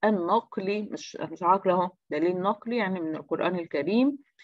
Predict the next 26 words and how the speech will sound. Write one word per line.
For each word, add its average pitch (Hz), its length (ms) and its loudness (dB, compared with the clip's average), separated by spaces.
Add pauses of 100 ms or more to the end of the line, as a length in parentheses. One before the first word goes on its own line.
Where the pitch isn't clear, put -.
(180)
"يا 214 200 8
أيها 175 220 2
الناس 175 440 -2
إنا 175 180 0
خلقناكم 156 640 -2
من 151 140 -6
ذكر 156 460 0
وأنثى 147 600 -2 (280)
وجعلناكم 151 680 4
شعوبا 143 520 2
وقبائل 143 800 2
لتعارفوا 196 800 2 (400)
إن 185 300 0
أكرمكم 156 720 0
عند 156 260 -2
الله 147 420 0
أتقاكم." - 440 -14
إذا 262 160 6
مبدأ 233 300 6
الس-، - 240 0
المساواة 175 580 4
يقوم 214 420 6
على 247 360 4 (400)
التقوى. 175 1000 0 (1500)
طيب، - 260 2 (380)
مقياس 254 560 4